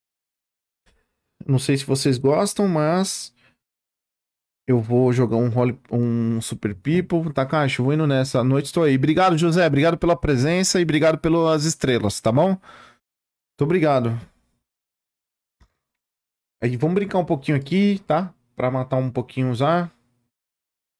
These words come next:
O Marco tá na live todo dia? Vou marcar seu nome, hein? Marco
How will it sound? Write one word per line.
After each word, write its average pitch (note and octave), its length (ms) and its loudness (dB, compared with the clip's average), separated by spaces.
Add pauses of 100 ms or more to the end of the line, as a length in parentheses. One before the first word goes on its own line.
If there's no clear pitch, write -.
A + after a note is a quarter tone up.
(140)
O - 80 -6
Marco D3+ 320 0
tá F3 100 2
na E3 140 2
live E3 220 2
todo D#3 200 2
dia? D3+ 300 2
Vou A2+ 160 2
marcar C#3 300 2
seu G3+ 200 2
nome, C#3+ 280 2
hein? E3 220 0
Marco F3+ 680 2